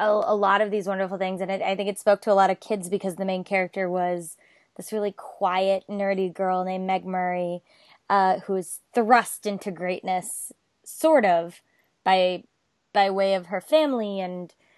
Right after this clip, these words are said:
circumstances beyond her control and, you know, having to save her father and all of these things. And without really giving away the plot, if you haven't read it, um, it's a story about friendship and family and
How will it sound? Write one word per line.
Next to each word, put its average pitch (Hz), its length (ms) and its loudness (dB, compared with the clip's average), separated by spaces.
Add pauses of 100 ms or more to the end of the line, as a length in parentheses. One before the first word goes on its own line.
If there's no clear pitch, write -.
(480)
circumstances 214 720 -2
beyond 175 240 -4
her 170 60 -4
control 190 640 0
and, 170 420 -6 (360)
you 185 100 -8
know, 190 140 -2
having 185 540 -2 (120)
to 175 420 -8 (300)
save 185 220 -6
her 185 120 -6
father 190 420 -4
and 185 100 -6
all 180 140 -6
of 180 80 -8
these 190 140 -8
things. 185 320 -10
And 175 320 -12 (300)
without 294 280 2
really 233 200 6
giving 196 280 -2
away 180 160 -2
the 175 80 -6
plot, 175 320 0
if 170 120 -4
you 180 120 -6
haven't 185 280 0
read 180 180 -6
it, 185 160 -8 (480)
um, 180 580 -2 (540)
it's 208 120 -8
a 220 60 -10
story 240 340 0
about 240 300 2
friendship 233 400 0
and 190 200 -6
family 202 480 -2
and 175 400 -8